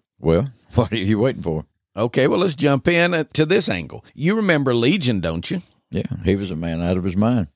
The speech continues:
Speaker 2: That's right. So, by reading Mark five, verses one through twenty, we notice in verses two, verses eight, and verses thirteen that Legion was possessed by numerous spirits. Okay, so I'm gonna read you those three verses, but I highly encourage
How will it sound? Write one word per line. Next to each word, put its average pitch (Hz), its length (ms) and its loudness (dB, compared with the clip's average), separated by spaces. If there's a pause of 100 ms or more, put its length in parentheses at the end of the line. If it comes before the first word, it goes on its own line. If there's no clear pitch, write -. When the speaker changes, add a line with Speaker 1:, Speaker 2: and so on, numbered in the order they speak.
(100)
Speaker 2:
That's 110 300 0
right. - 380 0
So, - 540 0 (120)
by 139 120 4
reading 160 400 2
Mark 165 320 2
five, 113 480 2
verses 123 360 0
one 139 220 2
through 131 220 0
twenty, 104 480 -2
we 107 160 0
notice 131 420 2
in 117 100 0
verses 113 400 -2
two, 131 380 2
verses 104 480 -2
eight, 120 220 0
and 110 80 -4
verses 101 300 -2
thirteen 110 560 -2
that 98 140 -2
Legion 143 360 2
was 117 140 0
possessed 117 500 0
by 85 100 -2
numerous 92 460 0
spirits. - 600 -2 (320)
Okay, 127 440 -2
so 135 520 2 (120)
I'm 147 160 0
gonna 156 140 2
read 170 220 2
you 156 120 0
those 151 240 0
three 170 240 0
verses, 120 400 -2
but 135 160 0
I 131 60 0
highly 160 320 2
encourage 127 460 0